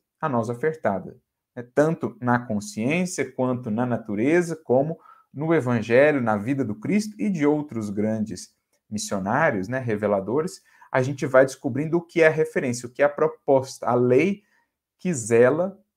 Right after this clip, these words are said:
pela harmonia da criação. E aí a criatura, cada espírito,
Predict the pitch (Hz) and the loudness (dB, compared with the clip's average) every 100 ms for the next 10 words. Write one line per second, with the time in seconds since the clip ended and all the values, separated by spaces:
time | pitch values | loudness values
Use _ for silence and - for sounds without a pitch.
0 | _ 147 139 143 170 160 170 180 143 139 | _ -2 2 4 2 -2 -4 -6 -6 -6
1 | 156 165 165 165 185 180 - - _ _ | -4 -2 -2 -4 -6 -6 -12 -14 _ _
2 | _ _ _ _ _ _ _ _ _ 208 | _ _ _ _ _ _ _ _ _ 6
3 | 160 170 196 180 - 165 175 - 165 147 | 8 8 6 2 2 0 2 6 6 4
4 | - - 165 190 | -4 -10 -10 -10